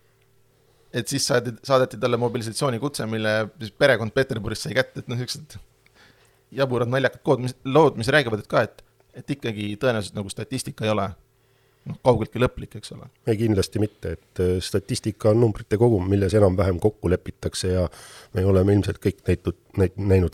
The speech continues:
Speaker 2: seda saadet Võimalik vaid Venemaal, et, äh, päris elu on kindlasti veel kirjum kui see, mis sinna saatesse on sattunud.
Speaker 1: Volodõmõr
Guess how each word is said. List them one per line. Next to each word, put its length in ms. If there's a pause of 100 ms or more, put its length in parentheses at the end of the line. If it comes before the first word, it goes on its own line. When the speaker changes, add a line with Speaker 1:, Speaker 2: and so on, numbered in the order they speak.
Speaker 2:
seda 160
saadet 320
Võimalik 400
vaid 160
Venemaal, 560
et, 160
äh, 160
päris 320
elu 240
on 80
kindlasti 480
veel 160
kirjum 480
kui 80
see, 160
mis 240
sinna 160
saatesse 480
on 80
sattunud. 360 (1700)
Speaker 1:
Volodõmõr 540